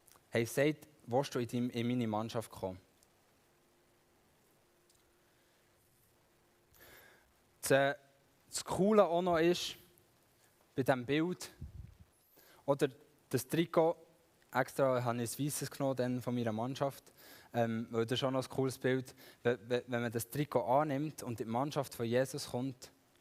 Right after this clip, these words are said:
dann bekommt man das Trikot und es ist ein weisses Trikot.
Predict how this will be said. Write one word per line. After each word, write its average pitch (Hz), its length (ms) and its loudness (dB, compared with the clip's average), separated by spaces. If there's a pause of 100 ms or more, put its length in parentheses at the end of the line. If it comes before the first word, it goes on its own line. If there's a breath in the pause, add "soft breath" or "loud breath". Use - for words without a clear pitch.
(1080)
dann 110 100 -2
bekommt 113 260 -2
man 107 100 -4
das 110 180 -8
Trikot 143 460 0 (100)
und 113 140 -8
es 110 140 -4
ist 98 280 -6
ein 110 80 -4
weisses 117 280 -6
Trikot. 104 440 -6